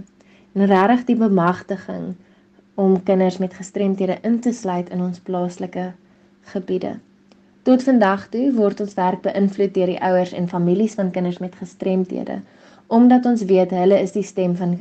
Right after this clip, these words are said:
hulle kinders en is geaffekteer deur hul kind se gestremdheid op 'n soortgelyke manier asof hulle self 'n gestremdheid het.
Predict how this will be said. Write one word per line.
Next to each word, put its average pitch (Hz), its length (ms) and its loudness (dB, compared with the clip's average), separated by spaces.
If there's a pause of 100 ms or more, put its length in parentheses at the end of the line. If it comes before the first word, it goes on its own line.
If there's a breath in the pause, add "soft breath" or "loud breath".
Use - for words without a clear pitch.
hulle 180 220 -2
kinders 180 600 -8 (340 soft breath)
en 196 100 0
is 196 120 0
geaffekteer 196 720 0
deur 185 120 0
hul 180 180 -4
kind 208 220 -2
se 214 100 -8
gestremdheid 175 720 -6
op - 120 -14
'n 196 40 -6
soortgelyke 196 760 0
manier 175 420 -2
asof 185 300 -8
hulle 180 200 -2
self 165 400 -6
'n - 80 -10
gestremdheid - 680 -10
het. - 180 -14